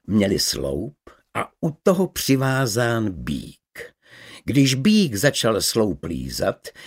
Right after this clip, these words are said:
věděli všichni kocourkovští, že bude pršet.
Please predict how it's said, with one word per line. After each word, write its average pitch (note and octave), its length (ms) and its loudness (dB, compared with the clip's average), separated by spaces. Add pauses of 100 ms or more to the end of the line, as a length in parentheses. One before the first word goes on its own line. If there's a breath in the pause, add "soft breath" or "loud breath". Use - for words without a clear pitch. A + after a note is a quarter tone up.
(120)
věděli E3+ 420 4
všichni D#3+ 440 0
kocourkovští, B2+ 1000 0
že A2+ 220 2
bude C#3+ 240 2
pršet. - 520 -6